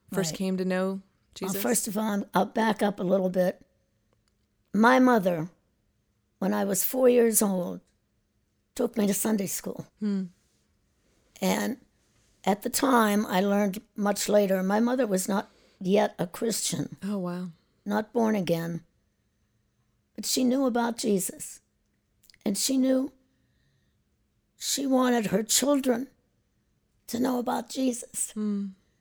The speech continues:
Speaker 2: So she took us to Sunday school. We learned the hymns. When I was eight years old, I had been taking piano lessons
Speaker 1: Hmm.
Speaker 2: for a couple of years.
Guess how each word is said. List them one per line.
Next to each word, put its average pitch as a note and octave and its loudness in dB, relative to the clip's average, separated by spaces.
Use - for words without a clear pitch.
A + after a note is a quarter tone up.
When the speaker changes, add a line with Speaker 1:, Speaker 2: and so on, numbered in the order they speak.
Speaker 2:
So - -2
she C4+ 2
took C#4+ 0
us - 6
to - -4
Sunday C4 4
school. G#3 -2
We C4 2
learned C4+ 4
the E4 2
hymns. B3+ 2
When A3+ 2
I B3+ 6
was A#3+ 6
eight C#4+ 2
years A#3 4
old, G#3+ 0
I A#3 0
had G#3+ 2
been A3 2
taking A#3 2
piano A#3+ 2
lessons - -4
Speaker 1:
Hmm. G#3+ -8
Speaker 2:
for - -6
a A#3+ 0
couple C4+ -2
of B3+ 4
years. G#3+ 2